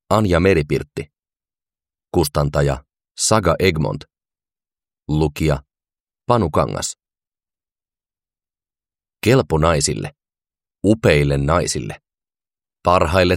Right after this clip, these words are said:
tuntemilleni naisille. Beatrixille, Samille, Victorialle, Vanessalle ja Zeralle. Jokainen teistä on harvinainen ja ainutlaatuinen, rohkea,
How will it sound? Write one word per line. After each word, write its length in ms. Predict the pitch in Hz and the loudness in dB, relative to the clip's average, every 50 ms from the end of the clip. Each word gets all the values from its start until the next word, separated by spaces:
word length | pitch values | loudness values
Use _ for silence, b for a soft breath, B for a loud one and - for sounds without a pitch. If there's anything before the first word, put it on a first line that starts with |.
| 80 - | -2 0
tuntemilleni 640 | 92 90 80 73 80 78 76 71 73 78 87 98 | 0 0 2 2 0 0 0 0 0 0 0 0
naisille. 500 | 95 73 71 71 71 - 69 58 53 53 - _ _ _ _ _ _ _ _ _ _ _ _ _ _ - - 80 | 0 0 0 0 -2 -4 -6 -8 -8 -12 -14 _ _ _ _ _ _ _ _ _ _ _ _ _ _ -10 -4 0
Beatrixille, 720 | 85 85 87 78 - 90 80 - - 85 78 76 76 71 71 _ _ _ _ - | 2 2 2 2 0 -4 -4 -2 -2 -2 0 -2 -2 -4 -6 _ _ _ _ -6
Samille, 600 | - - - 87 82 82 78 76 73 73 71 71 _ _ _ _ - - | -4 0 2 2 2 2 2 2 0 -2 -2 -6 _ _ _ _ -10 -6
Victorialle, 800 | 76 78 73 - - 90 85 82 82 78 76 73 71 69 69 - _ _ _ _ - 76 | -6 -6 -4 -2 2 2 4 4 4 2 2 2 0 -2 -6 -10 _ _ _ _ -4 -2
Vanessalle 680 | 80 87 87 82 76 - - 78 71 69 67 67 67 - _ _ _ - | 0 2 2 0 -2 -2 -2 -2 -2 -2 -4 -6 -10 -14 _ _ _ -2
ja 120 | 78 82 76 | 0 0 2
Zeralle. 460 | 76 95 98 90 65 50 50 50 - - _ _ _ _ _ _ _ _ _ _ _ _ _ _ _ _ _ _ _ _ _ - | 2 2 2 2 0 -2 -4 -8 -8 -12 _ _ _ _ _ _ _ _ _ _ _ _ _ _ _ _ _ _ _ _ _ -4
Jokainen 540 | 85 95 127 143 - 104 87 80 76 73 71 | 0 0 0 2 0 0 0 0 0 -2 -2
teistä 360 | - 82 78 76 - 73 - | -2 -2 -2 -2 -2 -4 -2
on 120 | 80 76 | -2 -2
harvinainen 800 | 71 78 92 101 92 80 80 76 71 71 71 69 69 69 62 65 71 | -2 0 0 0 2 2 0 0 0 0 0 -2 -4 -6 -6 -4 -4
ja 80 | 85 - | -4 -2
ainutlaatuinen, 840 | - 98 104 87 76 73 76 69 64 73 - 73 58 55 57 64 73 _ _ _ _ _ _ _ - | 0 0 -2 -2 -2 -4 -4 -4 -4 -4 -6 -8 -8 -8 -8 -10 -12 _ _ _ _ _ _ _ -6
rohkea, 580 | - 78 82 80 73 - - - 78 73 69 | 0 2 2 2 0 -2 -8 -4 -4 -4 -4